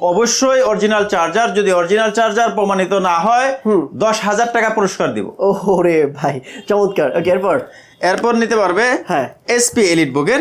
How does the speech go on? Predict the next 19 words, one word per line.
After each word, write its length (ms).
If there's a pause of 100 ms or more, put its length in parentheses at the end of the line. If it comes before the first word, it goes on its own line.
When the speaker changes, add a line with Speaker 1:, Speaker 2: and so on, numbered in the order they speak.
(100)
Speaker 2:
হুম। 280 (460)
Speaker 1:
এইট 300
ফোর 200
জিরো 340 (560)
জি 140
ফাইভ। 220 (180)
Speaker 2:
আচ্ছা। 460 (220)
Speaker 1:
কোরাই 220
ফাইভ 200
এর 80
এইট 180
জেনারেশন, 680
Speaker 2:
হুম, 80
হুম। 240
Speaker 1:
এইট 180
জিবি 260
র্যাম, 360
Speaker 2:
হুম, 120
হুম। 180